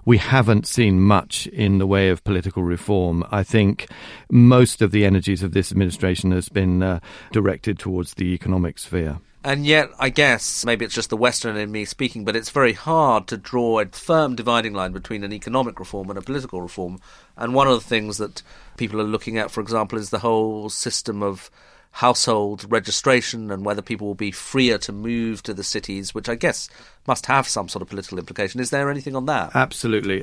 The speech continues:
Speaker 1: In that area, there is. I would, uh, classify that as a, an economic reform primarily, but you're absolutely right. It has a big political dimension. And although the key word residence permit, or hukou in Chinese, is actually not mentioned in the communique,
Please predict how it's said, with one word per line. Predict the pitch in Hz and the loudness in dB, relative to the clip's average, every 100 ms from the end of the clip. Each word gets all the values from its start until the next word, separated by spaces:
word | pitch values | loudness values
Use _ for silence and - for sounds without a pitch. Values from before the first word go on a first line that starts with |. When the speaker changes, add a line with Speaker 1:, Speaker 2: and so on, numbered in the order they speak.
| - | 6
Speaker 1:
In | 123 | 6
that | 110 165 202 | 6 4 4
area, | 117 101 98 95 95 | 2 4 4 2 0
there | 101 101 | 2 4
is. | 104 85 - - - - - - - | 4 2 -2 -6 -8 -12 -16 -16 -2
I | 127 | 4
would, | 127 117 - - - | 6 4 -2 -8 -2
uh, | 110 | 0
classify | 127 117 - 107 | 2 0 0 0
that | 104 113 | 2 2
as | - 110 101 | 0 0 2
a, | 95 90 - | 2 0 0
an | 107 | 2
economic | 107 - 110 104 | 2 4 4 4
reform | 101 - 104 | 2 2 2
primarily, | 90 104 101 104 92 | 2 4 4 4 4
but | 90 101 | 2 2
you're | 113 | 4
absolutely | 123 104 107 95 98 | 4 4 0 0 2
right. | 101 92 | 2 2
It | 85 | 0
has | 92 101 | -2 -2
a | 95 | -2
big | 92 120 92 | 2 0 0
political | 107 104 110 104 95 90 | 0 2 2 -2 -4 -4
dimension. | 98 92 98 104 92 85 76 - | -2 0 2 0 -2 -6 -6 2
And | 127 117 104 71 - | 4 4 2 -2 4
although | 135 131 107 151 170 165 - | 6 6 6 6 6 4 0
the | 113 123 110 | 2 2 2
key | - - 160 | -2 2 4
word | 123 113 120 107 92 | 6 6 8 6 4
residence | 98 117 101 110 107 - | 4 4 2 2 2 0
permit, | - - 120 92 87 - | -2 4 6 4 2 -2
or | 90 | -4
hukou | 98 143 123 - 87 90 | 4 4 6 2 0 0
in | - 98 | 0 -2
Chinese, | - 104 95 90 85 | 0 0 2 0 -2
is | - | -2
actually | 104 104 104 | -4 -2 2
not | 101 101 | 2 4
mentioned | 92 120 120 - 92 | 6 6 6 4 0
in | 87 | -2
the | 80 | -4
communique, | - 90 87 82 87 | -4 -4 -4 -4 -2